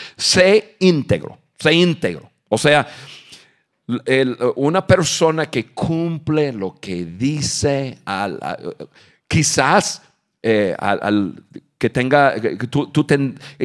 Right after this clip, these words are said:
quizás dices algo y después dices, "No, pero ¿por qué lo dije?" Pero,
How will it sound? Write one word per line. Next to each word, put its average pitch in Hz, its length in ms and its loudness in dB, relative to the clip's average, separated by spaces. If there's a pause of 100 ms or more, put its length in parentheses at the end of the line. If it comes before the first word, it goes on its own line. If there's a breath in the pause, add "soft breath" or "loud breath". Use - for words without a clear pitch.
quizás 180 400 0
dices 208 480 0
algo 151 360 4
y 143 40 2
después 123 400 -4
dices, 117 360 -10
"No, 78 240 -20
pero 123 160 -12
¿por 101 200 -10
qué 147 280 -4
lo 107 220 -2
dije?" 95 280 -6
Pero, 95 240 -4